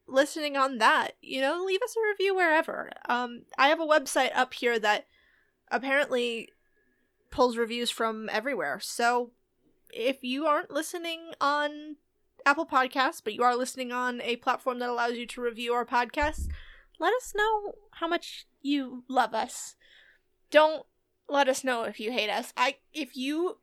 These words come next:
have listened to seventy-eight or whatever episodes of this podcast and you don't like it and you are like, "Maybe I should leave a negative review here after seventy-eight episodes,"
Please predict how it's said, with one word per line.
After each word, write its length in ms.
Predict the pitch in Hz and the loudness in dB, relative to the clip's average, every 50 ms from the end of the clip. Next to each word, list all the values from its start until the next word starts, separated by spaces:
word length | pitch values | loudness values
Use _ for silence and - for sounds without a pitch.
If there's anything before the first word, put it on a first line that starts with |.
| 277 285 - _ _ - | -16 -18 -18 _ _ -10
have 320 | - 254 269 277 262 262 | -4 0 2 2 0 0
listened 600 | 269 269 269 277 - - 277 269 262 247 - - - | 0 0 0 2 0 -2 -6 -8 -8 -10 -12 -12 -10
to 180 | - - 240 | -6 -6 -6
seventy-eight 1040 | 226 - - - - 277 269 262 262 285 294 277 285 285 - - 254 233 247 254 247 - | -4 -6 -6 0 2 4 4 2 2 -2 -4 -4 -4 -6 -4 -6 -6 -6 -6 -6 -6 -6
or 160 | 254 240 240 | -6 -6 -4
whatever 480 | 240 247 240 233 233 240 233 240 226 | -4 -2 0 0 0 0 0 -2 -4
episodes 580 | - 233 226 - 247 240 - 262 240 233 226 - | -2 -2 -4 -4 -4 -4 -2 -2 -2 -4 -4 -6
of 160 | - 240 220 | -6 -6 -6
this 180 | - 220 233 - | -4 -6 -6 -6
podcast 720 | - - 214 220 208 208 214 - 285 359 240 240 - - - | -4 0 2 2 2 0 0 2 4 4 4 4 2 -4 -12
and 120 | 254 240 | -12 -10
you 100 | 247 233 | -10 -10
don't 320 | 226 - - 254 254 254 - | -6 -4 -2 -2 -2 -2 -2
like 260 | 302 302 - - - | -2 -2 0 0 0
it 180 | 254 254 - - | 0 0 0 -2
and 140 | 254 226 | -4 -10
you 140 | 214 220 226 | -10 -8 -4
are 100 | 226 233 | -4 -2
like, 260 | 226 226 196 208 208 | -2 0 -2 -2 -2
"Maybe 240 | 240 220 240 240 226 | -4 -6 -4 -2 -2
I 80 | 233 233 | -2 -2
should 220 | 226 - 254 247 | -2 -4 -6 -4
leave 180 | 240 262 262 240 | -4 -4 -4 -4
a 60 | 247 | -6
negative 480 | 233 226 233 226 226 - 226 220 214 220 | -4 -2 -4 -2 -2 -4 -6 -6 -6 -8
review 400 | 240 240 233 226 208 202 226 220 | -8 -8 -6 -4 -4 -2 -4 -4
here 300 | - - 226 208 226 214 | -6 -4 -4 0 0 0
after 240 | 196 202 - 226 | 0 0 -2 -4
seventy-eight 580 | 220 - - 233 196 214 226 214 220 214 214 208 | -6 -4 -2 -2 -4 -4 -4 -2 0 0 2 2
episodes," 640 | 175 190 202 226 226 - 262 262 262 262 226 - | 2 0 0 -2 -4 0 2 2 2 2 0 -2